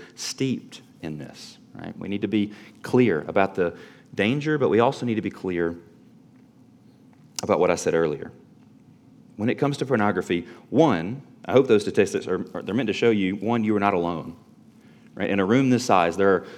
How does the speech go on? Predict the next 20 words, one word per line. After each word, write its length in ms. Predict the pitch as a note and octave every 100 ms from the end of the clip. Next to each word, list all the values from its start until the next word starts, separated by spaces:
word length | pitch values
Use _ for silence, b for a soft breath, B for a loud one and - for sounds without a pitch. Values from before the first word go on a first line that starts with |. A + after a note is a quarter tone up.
| B
mul-, 180 | A2 A#2
I'm 140 | G#2
well 160 | G2+ A#2+
aware, 460 | A2 G#2 E2+ F2 -
right, 160 | F#2+ -
there 120 | G#2
are 60 |
multiple 640 | F#2 G2+ A#2+ B2+ G#2+ G#2 G2+
people, 480 | - A2 - C#2+ - -
probably 200 | G#2+ G#2+
not 120 | G2+
just 140 | G2+
multiple, 260 | G#2 G2+ F2+
but 60 |
there's 120 | G2+ G2
probably 300 | C3+ A2+ F#2+ B
a 100 | A2
majority 520 | G#2+ G#2 G#2+ A2 F#2
of 120 | D#2+ -
people 380 | D#2+ - D2